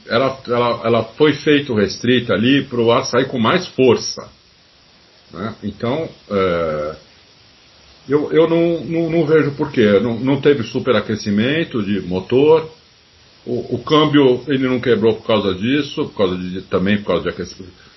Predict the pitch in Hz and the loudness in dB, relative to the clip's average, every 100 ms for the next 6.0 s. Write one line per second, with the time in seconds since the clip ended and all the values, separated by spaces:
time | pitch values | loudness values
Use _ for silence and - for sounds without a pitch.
0 | - 107 127 143 147 123 120 139 113 98 | -6 -2 0 2 2 2 2 0 0 -2
1 | 90 - 92 - 80 - 85 - 78 107 | -4 -16 -14 -6 -6 -6 -14 -12 -8 -8
2 | - - _ _ _ 110 113 135 113 - | -8 -18 _ _ _ -2 2 4 2 4
3 | 113 107 - 110 95 85 82 107 131 - | 2 2 0 -6 -6 -6 -6 -6 -6 -4
4 | 131 - - 95 104 117 139 110 - 107 | -4 -4 -10 -18 -8 -2 -2 -2 -2 0
5 | 110 120 110 120 - 104 76 69 67 | 0 -2 -4 -4 -6 -8 -8 -12 -20